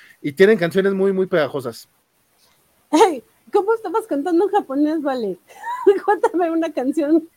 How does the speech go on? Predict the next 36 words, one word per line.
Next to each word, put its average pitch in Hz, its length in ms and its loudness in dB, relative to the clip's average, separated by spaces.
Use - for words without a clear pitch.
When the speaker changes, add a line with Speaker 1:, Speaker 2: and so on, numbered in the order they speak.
Speaker 2:
pegajosa 262 540 -2
japonesa. 220 680 -6
Speaker 1:
Este, 185 640 0
trae-, 185 260 2
traía, 190 260 2
es 170 180 -6
que - 120 -20
no, 185 200 -6
no, 190 220 -6
no 202 160 -2
le 240 80 -4
enten-, 170 400 -6
no, 175 160 -4
no 196 220 -4
entendía 214 260 -2
lo 214 100 -4
que 170 120 -2
decían, 147 280 -2
evidentemente, 165 720 -4
pero 151 140 -2
tenía 151 160 0
una 190 100 -2
tonadita 165 320 -2
bien 175 120 -2
chida 185 180 0
que - 280 -16
ahorita 147 600 -4
no 165 200 -8
me 165 80 -8
puedo 151 180 -8
acordar, 113 640 -6
pero 131 180 0
luego, 185 300 2
luego 175 540 2
le 127 180 -4
digo, 170 240 -2